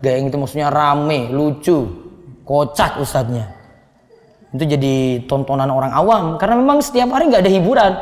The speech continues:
Hiburannya apa? Nonton ustadz lucu tadi. Oh kami nggak dapat yang lainnya, ini hiburannya cuma itu. Ya itu. Dia anggap kayak nonton wayangan aja.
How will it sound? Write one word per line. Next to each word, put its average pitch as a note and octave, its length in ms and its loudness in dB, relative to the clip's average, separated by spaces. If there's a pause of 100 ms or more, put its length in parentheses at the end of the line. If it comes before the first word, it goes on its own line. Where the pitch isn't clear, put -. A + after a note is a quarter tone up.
(160)
Hiburannya C4 480 2
apa? B3 240 0
Nonton D4+ 320 -2
ustadz D4+ 240 2
lucu E4+ 240 2
tadi. F4 320 2 (2000)
Oh A3 160 -2
kami C#4 240 4
nggak B3 240 2
dapat B3 320 -2
yang B3 320 -2
lainnya, C4+ 320 2
ini C4 160 4
hiburannya B3+ 320 4
cuma B3+ 240 0
itu. C4 240 2
Ya D4+ 160 4
itu. D#4 480 2 (240)
Dia G3+ 320 2
anggap F3+ 240 2
kayak B3 160 2
nonton A3 320 4
wayangan G#3+ 480 2
aja. D#4 480 0